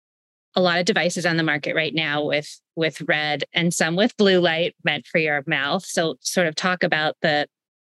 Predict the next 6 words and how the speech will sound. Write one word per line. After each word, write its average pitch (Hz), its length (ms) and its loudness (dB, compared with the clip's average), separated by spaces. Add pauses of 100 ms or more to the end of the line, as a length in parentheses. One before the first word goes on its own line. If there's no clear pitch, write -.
(120)
potential 180 440 0
benefits 156 760 0
or 147 380 0 (140)
downsides 147 480 -2
of 147 120 -8
those. 147 420 0